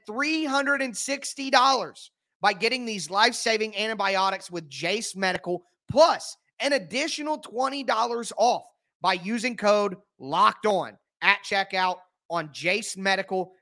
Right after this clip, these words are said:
dot com. That's J A S E medical dot com.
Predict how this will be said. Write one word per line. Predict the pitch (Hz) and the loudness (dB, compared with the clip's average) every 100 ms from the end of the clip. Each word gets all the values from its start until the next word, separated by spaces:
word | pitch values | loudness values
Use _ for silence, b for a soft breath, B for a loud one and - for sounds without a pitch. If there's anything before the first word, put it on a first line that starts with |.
| _ | _
dot | 180 190 - | 2 2 0
com. | 175 135 131 | -6 -6 -4
That's | 170 170 - | -4 -4 -10
J | 139 190 254 302 | 0 4 4 4
A | 233 202 202 220 _ _ _ _ | 2 2 0 -6 _ _ _ _
S | 190 262 277 - - | 2 2 2 -6 -4
E | 320 226 135 123 _ _ _ | -2 -4 -8 -16 _ _ _
medical | 151 196 294 311 - 131 110 _ _ 135 | -10 2 4 4 0 -10 -14 _ _ 0
dot | 226 294 | 2 2
com. | - 339 285 135 | 2 2 2 -2